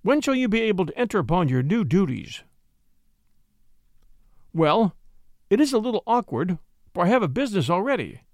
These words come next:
said I. "Oh, never mind about that, Mister Wilson," said Vincent Spaulding. "I should be able to look after that for you." "What would be the hours?" I asked. "Ten to two," he told me.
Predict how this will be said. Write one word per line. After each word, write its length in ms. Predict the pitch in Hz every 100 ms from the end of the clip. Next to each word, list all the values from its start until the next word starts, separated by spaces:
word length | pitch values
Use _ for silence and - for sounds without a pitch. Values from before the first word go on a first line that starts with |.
| -
said 220 | - 165 131
I. 360 | 113 64 - - _ _ _ _ _ _ _ _ - _ _ -
"Oh, 240 | 285 302
never 260 | 180 262 233
mind 260 | 202 214 135
about 260 | 151 131
that, 240 | 233 285 170
Mister 260 | 139 143
Wilson," 480 | 123 131 - - - - _ _ _
said 280 | - 175 120
Vincent 340 | 165 - 147
Spaulding. 600 | - 196 151 107 92 - - _ _ _ _ _ -
"I 120 | 330
should 160 | -
be 100 | 175
able 180 | 175 160
to 80 | 156
look 180 | 160 170
after 240 | 156 160
that 200 | 180 226
for 200 | 190 269
you." 320 | 131 71 - - _ _ - - _ _ _ _ _ _ _ _ _ _ _ _ - - - _
"What 180 | 190 226
would 100 | 190
be 100 | 165
the 160 | 156 202
hours?" 480 | 240 120 - - - _
I 140 | 143
asked. 420 | 131 135 - - - _ _ _ _ _ -
"Ten 220 | 320 330
to 80 | 220
two," 360 | - 302 165
he 120 | 120 120
told 300 | 147 120 82
me. 220 | -